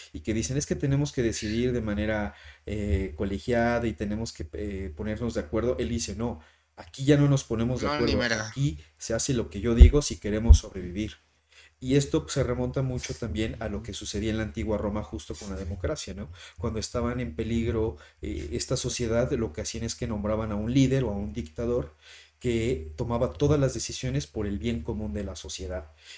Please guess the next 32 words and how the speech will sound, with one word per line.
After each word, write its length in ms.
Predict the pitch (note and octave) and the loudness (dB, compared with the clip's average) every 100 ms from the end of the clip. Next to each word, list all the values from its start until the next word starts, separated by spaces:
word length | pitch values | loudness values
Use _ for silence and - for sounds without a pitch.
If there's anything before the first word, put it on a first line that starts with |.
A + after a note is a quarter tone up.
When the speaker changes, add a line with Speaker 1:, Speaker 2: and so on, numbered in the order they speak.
| - | -6
Speaker 1:
Y 180 | C3+ C3 | 0 0
todos 380 | - C3+ C#3 C3 | 2 4 6 4
respetaban, 720 | A#2+ - A2 D#2 A#2+ C3+ D3+ | 0 -4 -6 -2 0 2 0
aunque 260 | G#2 G2+ G#2+ | -4 -8 -4
no 80 | B2 | -4
estuvieran 400 | - D3 C#3 C3 | 0 2 2 2
de 60 | |
acuerdo 300 | A2 A#2 A2 | 0 -2 -2
en 80 | A2 | -2
muchas 300 | G#2 - G#2+ | -4 -6 -8
cosas, 480 | - G#2 C3+ D3 - - _ | -6 -6 -6 -8 -10 -20 _
de 100 | A2+ | -4
las 160 | G#2 G2+ | -2 -2
decisiones 480 | F#2+ - A2 A2 G#2 | -6 -6 -4 -4 -4
de, 140 | F#2+ | -4
de 240 | D2 F#2+ | -6 -8
este 500 | F#2+ - G#2+ F#2+ F2+ | -8 -6 -6 -4 -6
líder 340 | D2+ A2 A#2+ B2+ | -6 -4 -2 -2
o 80 | G2 | -4
este 180 | - | -6
dictador, 520 | G#2 D2+ - G#2 D#3 D#2+ - - | -6 -6 -4 -2 -2 -6 -16 -14
porque 200 | - - | -12 -4
sabían 420 | - A2+ A#2 C3 | -2 0 4 4
o 100 | B2+ | 2
pensaban 440 | G#2+ G#2 A2+ A2+ A2+ | -2 -4 -2 -4 -4
que 100 | G#2+ | -4
los 140 | G2 | -4
podía 260 | - G#2 G#2+ | -4 -4 -2
llega-, 280 | A2+ G#2+ - | 0 -2 -2
los 180 | G#2 F#2+ | -6 -8
podía 240 | - G#2+ | -4 -2
llevar 420 | A2 A2 G#2+ A2+ | 0 2 2 0